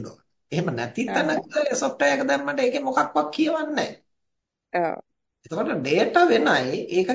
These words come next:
Speaker 1: කියවන විදිහ වෙනයි. ඒ අපි, අපි කියවා ගන්නා විදිහ අපි අපට අනන්‍යයි. එතකොට ඒ, ඒකට දෙන අර්ථකථනය ඒක අපේ පෞද්ගලික වැඩක් කියන බව තේරුම් ගන්නත් ඕන. හැබැයි මේ පෞද්ගලික අර්ථය ගොඩනගෙන්න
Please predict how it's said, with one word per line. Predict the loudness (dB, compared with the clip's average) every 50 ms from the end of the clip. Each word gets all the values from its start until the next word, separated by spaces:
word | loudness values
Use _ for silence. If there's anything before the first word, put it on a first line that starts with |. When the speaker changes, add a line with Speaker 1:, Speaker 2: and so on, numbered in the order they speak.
| -4 -4
Speaker 1:
කියවන | -4 -2 0 2 2 2 2 2 2 4
විදිහ | 2 2 4 2 2 2 2
වෙනයි. | 0 0 2 2 2 0 0 2
ඒ | 2 2 2 2 0
අපි, | -2 -2 0 2 2 2
අපි | 2 0 -2
කියවා | -4 -2 0 2 2 2 4 4 4 4 4
ගන්නා | 2 2 0 0 0 -2 -2 -2 -2
විදිහ | -2 -2 -2 0 0 2
අපි | 0 0 2 2 0
අපට | 2 2 -2 -4 -4
අනන්‍යයි. | -4 -2 2 4 4 4 4 2 -2 -6 -10 -14 _ _ _ _ _ _ _ _ _ -6
එතකොට | -2 0 0 0 0
ඒ, | 2 2 2 2 2 2 0 -2 -2 -4 -4
ඒකට | -4 -4 -4 -6 -6 -4 -2
දෙන | -2 -2 0
අර්ථකථනය | -2 0 0 -2 -2 0 -2 -2 0 0 -2 -2 -2 -2 -2 0
ඒක | -2 -2 0 -2
අපේ | -2 -2 0 0 0 0
පෞද්ගලික | 0 0 0 0 -2 2 2 4 4 4 2
වැඩක් | 4 4 4 6 6 4 2 0
කියන | -6 -4 -4 -4 -4
බව | -2 -2 -2 -2 0
තේරුම් | 2 2 2 2 0 0
ගන්නත් | 0 0 0 0 -2 -4 -4 -4
ඕන. | -4 -4 -4 -2 -2
හැබැයි | -2 0 2 2 2 2
මේ | 2 2
පෞද්ගලික | 2 2 2 0 -2 -2 0 0 0 2 2 2
අර්ථය | 2 2 2 0 -2 -2 0 0 0
ගොඩනගෙන්න | 2 2 0 0 0 0 0 0 2 0 0 0